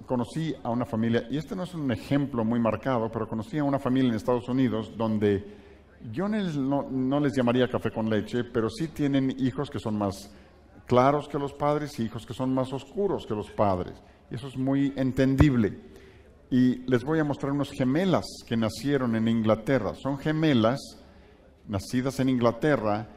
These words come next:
El padre era de Jamaica, de tez muy oscura, y la madre era inglesa, con tez muy blanca, y una heredó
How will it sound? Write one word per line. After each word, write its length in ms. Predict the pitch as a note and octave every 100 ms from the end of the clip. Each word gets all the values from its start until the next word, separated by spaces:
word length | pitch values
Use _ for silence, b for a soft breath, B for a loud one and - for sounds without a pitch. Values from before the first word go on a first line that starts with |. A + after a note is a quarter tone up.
| B B -
El 160 | A2+ G#2
padre 640 | - D3+ E3 D3 A2 A2+ -
era 160 | A2+
de 100 | G#2+
Jamaica, 760 | G2 G#2+ C3 C#3+ - G2+ A#2+ C3
de 140 | B2+ G#2
tez 340 | - A2+ G#2+
muy 240 | G#2+ G#2 G#2
oscura, 720 | G2 - E3+ D#3 A#2 - -
y 60 | -
la 120 | A2
madre 480 | G#2+ A#2+ C3+ A#2 A2+
era 140 | A#2 G#2
inglesa, 520 | G#2 G2+ D#3 D#3 A#2
con 220 | - G2+
tez 220 | A2+ A2
muy 180 | G2+ G#2
blanca, 560 | G2+ D3+ D#3 C3 C3 C#3 B B B B B -
y 440 | - B2+ A#2+ - C#3
una 300 | F3 D#3 C#3 -
heredó 640 | A#2+ A2 G#2+ B2 A#2+